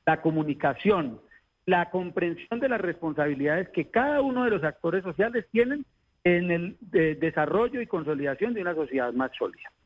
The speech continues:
Y yo estoy de acuerdo con ustedes en ese punto. Lo segundo son elementos muy locales que se suman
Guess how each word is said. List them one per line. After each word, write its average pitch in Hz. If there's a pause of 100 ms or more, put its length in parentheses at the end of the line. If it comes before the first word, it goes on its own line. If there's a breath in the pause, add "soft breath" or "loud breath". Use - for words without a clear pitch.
Y 139
yo 151
estoy 165
de 170
acuerdo 160
con 131
ustedes 135
en 135
ese 117
punto. 147 (840 loud breath)
Lo 226
segundo 247
son 220
elementos 190
muy 196
locales 226 (100)
que 185
se 151
suman 151